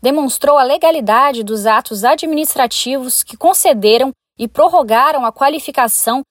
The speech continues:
da S D T P, a Fundação de Serviços de Defesa e Tecnologia de Processos, como uma ocip, Organização da Sociedade Civil de Interesse Público.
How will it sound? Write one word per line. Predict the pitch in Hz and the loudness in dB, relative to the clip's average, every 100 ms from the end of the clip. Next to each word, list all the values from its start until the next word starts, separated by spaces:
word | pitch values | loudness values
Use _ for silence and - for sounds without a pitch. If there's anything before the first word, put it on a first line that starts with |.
| _ - | _ -4
da | 226 233 | 2 4
S | 320 - 254 | 2 0 0
D | 320 | 0
T | 302 | 2
P, | 233 - 262 233 _ _ - | -2 2 0 0 _ _ -8
a | |
Fundação | 208 254 233 214 285 | -6 -2 0 0 -2
de | 311 | -2
Serviços | - 247 202 262 339 294 | -2 -2 -2 -4 -4 -4
de | 233 233 | -6 -2
Defesa | 240 - 208 196 190 | -2 0 -2 -2 -4
e | 226 | -8
Tecnologia | - - 330 330 294 262 226 233 | -10 -6 -4 0 2 2 2 0
de | 220 | -2
Processos, | 233 220 - 208 269 320 - - _ _ | -2 -2 2 2 2 -2 -6 -8 _ _
como | - 285 | -2 0
uma | 302 320 | 2 4
ocip, | 359 - - 262 - - - _ | 2 0 -4 -4 -8 -18 -18 _
Organização | 220 240 233 226 233 240 | 0 2 2 2 0 2
da | 247 | 0
Sociedade | - 302 - 311 226 220 | 2 0 2 2 2 0
Civil | - 311 240 262 330 | 0 -4 -2 -2 -4
de | 240 277 | -6 -2
Interesse | 285 247 240 269 | 0 0 0 -4
Público. | 214 175 170 - | -6 -6 -10 -16